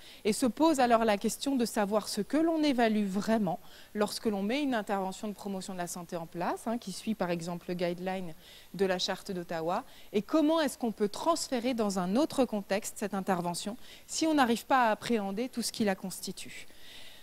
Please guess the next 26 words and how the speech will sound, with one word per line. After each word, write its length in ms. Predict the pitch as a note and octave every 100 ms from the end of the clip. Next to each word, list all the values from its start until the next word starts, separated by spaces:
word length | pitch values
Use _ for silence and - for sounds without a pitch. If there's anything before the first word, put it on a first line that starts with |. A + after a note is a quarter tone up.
| - - - -
Derrière 460 | A#3 B3 D#4 E4
la 100 | C#4
validité 540 | A3+ A3+ A3+ A3 A3 A3
interne 520 | G#3 A#3+ A#3+ C#4 D4+
se 180 | - B3+
pose 300 | G3+ B3 A#3
alors 260 | G#3+ G#3 G3+
de 120 | G#3+
plus 340 | - D4+ E4
en 100 | C#4+
plus, 240 | A#3 B3+ B3+
notamment 460 | C4+ D4+ C4+ B3
chez 160 | A3 G#3+
les 100 | F#3+
méthodologistes 720 | E3+ F#3 F3 F3+ F3 F#3+ -
en 80 | F3
recherche 380 | F3 F3 F#3+ -
en 60 |
santé 260 | F3+ E3+ F3+
des 120 | E3+
populations, 580 | F3 E3 E3+ D#3+ - C4
la 100 | B3
question 380 | G3+ F#3 - C#4
de 100 | A#3
la 140 | G3
validité 640 | F3 F3+ F#3+ F#3 F#3+ G#3